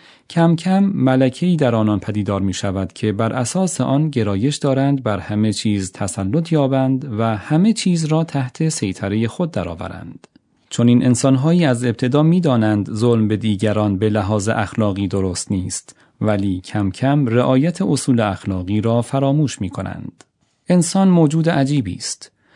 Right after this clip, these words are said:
گاه با نیت خیر قدم در مسیری می‌گذارد تا با خدمت به دیگران ترقی کند و از سعادت معنوی برخوردار شود،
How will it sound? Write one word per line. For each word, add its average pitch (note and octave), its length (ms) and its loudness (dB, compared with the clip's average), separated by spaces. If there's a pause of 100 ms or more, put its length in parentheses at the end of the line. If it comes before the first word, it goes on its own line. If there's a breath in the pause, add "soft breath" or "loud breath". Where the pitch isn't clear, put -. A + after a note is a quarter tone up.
(180 soft breath)
گاه D3 380 2
با C3 120 4
نیت B2+ 400 4
خیر B2+ 380 0
قدم A2+ 360 0
در G#2 180 0
مسیری B2+ 460 0
می‌گذارد G#2+ 680 0
تا B2+ 200 0
با B2+ 160 2
خدمت D#3 480 0
به B2+ 100 0
دیگران G#2+ 500 0
ترقی G#2 500 -2
کند A#2 360 0
و G#2+ 180 2
از A2 180 -2
سعادت G#2+ 500 -4
معنوی A#2+ 520 0
برخوردار F2+ 580 -6
شود، - 420 -10